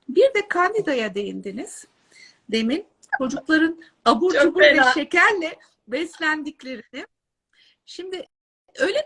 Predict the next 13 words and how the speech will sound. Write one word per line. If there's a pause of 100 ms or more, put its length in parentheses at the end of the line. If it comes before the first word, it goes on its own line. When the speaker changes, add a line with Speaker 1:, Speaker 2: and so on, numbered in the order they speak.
Speaker 1:
bir
dur-,
dönemdeyiz
ki
tabii
onlara
bir
şeyleri
yasaklamak
çok
zor
oluyor. (680)
Çünkü